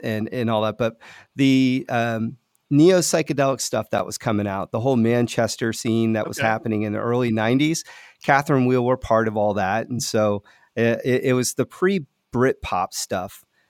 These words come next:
Speaker 1: that I started really getting into. It was, it was the genre that got shattered by, uh, Smells Like Teen
Speaker 2: Yeah.
Speaker 1: Spirit. I mean, it was literally st-, it was starting to happen. Like, like Catherine Will, that song Black Metallic that I played, um, no, no, last week I think it was their cover of Pink Floyd's Wish You Were Here.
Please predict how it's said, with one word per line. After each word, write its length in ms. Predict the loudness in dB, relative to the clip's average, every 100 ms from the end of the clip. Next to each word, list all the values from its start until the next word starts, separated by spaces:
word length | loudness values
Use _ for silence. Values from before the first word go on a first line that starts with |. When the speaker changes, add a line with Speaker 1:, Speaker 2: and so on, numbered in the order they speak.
| _
Speaker 1:
that 120 | -2 0
I 60 |
started 340 | 2 2 2 0
really 380 | 2 2 2
getting 260 | 0 0 2
into. 400 | 2 0 -2 0
It 40 |
was, 220 | 0 0 0
it 80 | 0
was 200 | 0 0
the 100 | -2
genre 460 | 2 4 4 4 2
that 100 | 0
got 180 | -2
shattered 720 | -2 -4 0 2 2 0 0 0
by, 300 | 0 0 -2
uh, 280 | -2 -4 -6 _
Smells 340 | -4 0 2
Like 140 | 0 -2
Teen 160 | -2
Speaker 2:
Yeah. 60 | -2
Speaker 1:
Spirit. 440 | -2 -2 0 -2 -8 _ _ _ _
I 40 |
mean, 80 | 2
it 40 | 4
was 140 | 2
literally 460 | 2 4 6 4 0
st-, 240 | -2 0
it 40 |
was 160 | 0 0
starting 360 | 2 4 4 2
to 40 |
happen. 400 | 0 -2 0 0
Like, 140 | 0 0
like 160 | -2
Catherine 380 | 0 0 2 2
Will, 100 | 2
that 180 | 2 0
song 300 | 2 2 4
Black 260 | 2 2
Metallic 460 | -2 -2 0 0 0
that 100 | 0
I 40 |
played, 420 | 0 0 2 0 -4 _ _ _ 0
um, 320 | 2 2 0
no, 140 | 2 4
no, 160 | 4 2
last 340 | 0 2 2 0
week 140 | 0
I 60 | 2
think 260 | 2 2
it 60 | 2
was 340 | 2 2 0
their 180 | -2 -2
cover 360 | 0 0 2 -2
of 100 | 0
Pink 220 | -2 -2
Floyd's 560 | 0 2 2 -2 -6 -2
Wish 200 | -2 0
You 80 |
Were 100 | 0
Here. 320 | 0 0 -2